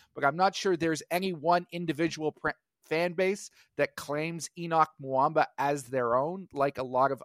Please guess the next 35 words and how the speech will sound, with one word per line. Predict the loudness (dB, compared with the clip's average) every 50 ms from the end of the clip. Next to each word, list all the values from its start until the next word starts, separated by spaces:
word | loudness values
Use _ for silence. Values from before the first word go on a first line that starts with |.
| _ -2
other | -2 0 0 -2 -2
guys | 0 2 4 4 4 4 2 -2 -6
of | -8 -8
his | -8 -8 -10 -10
caliber | -8 -2 0 0 2 0 0 -2 -6 -6 -6 -10 -14 -20 -20 _ _
have | 2 4 6 6 6 4 0 -2 2
that | 4 4 4 4 2 _ -16
team | -14 -12 -10 -10 -10 -8 -8 -6
where | -4 -4 -2
they'll | 0 -2 -2 -2
go | -2 -2 -2 -2
into | -2 -4 -4 -2
the | -2 2
Hall | 4 4 2 2
of | 2 -4
Fame | -8 -6 -6 -4 -4 -6 -8 -10 -14 _ _ _ _ _ _ _ _ _ -20
with | -10 -2 0 0 0 0 -2 -8 _
that | 4 6 6 6 6 4 _ _ _ _ _
jersey | -10 -6 -4 -2 -2 -2 -4 -4 -4 -6 -4 -2
on | -2 0 0 2 0 0 -2 -4 -8 -6
in | -8 -6 -4 -2
everyone's | -2 -2 -2 -4 -6 -6 -8 -10 -8 -6
mind. | -2 -2 0 -2 -2 -6 -10 _ _ -14 -10
Enoch's | -6 -2 0 0 0 0 -4 -6
not | -2 0 0 0 0
like | -2 -2 -2 -4 _
that, | -6 -6 -6 -6 -8 -12
and | -18 -16
to | -14
me, | -12 -10 -6
that's | -6 -6 -6 -8
a | -10
little | -12 -12 -12 -12
bit | -14 -16 -14
sad. | -12 -12 -10 -10 -10